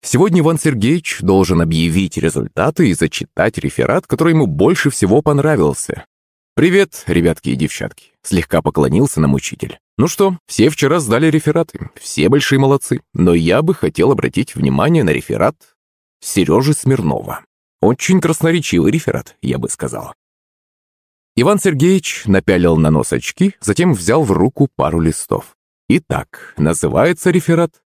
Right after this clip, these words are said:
«Иван Сергеевич и его повадки», прочитал учитель.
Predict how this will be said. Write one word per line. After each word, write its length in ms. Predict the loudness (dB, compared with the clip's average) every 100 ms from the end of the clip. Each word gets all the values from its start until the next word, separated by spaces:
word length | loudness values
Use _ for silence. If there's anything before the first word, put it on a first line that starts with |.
| 0
«Иван 360 | 2 4 2
Сергеевич 840 | 0 -2 0 0 0 -4 -14 -16 _ _
и 60 | -2
его 400 | 2 4 4 2
повадки», 800 | 2 0 0 -2 -10 -16 -16 -4
прочитал 600 | -2 0 -2 0 0 0 -2
учитель. 720 | -4 -6 -12 -14 -16 -16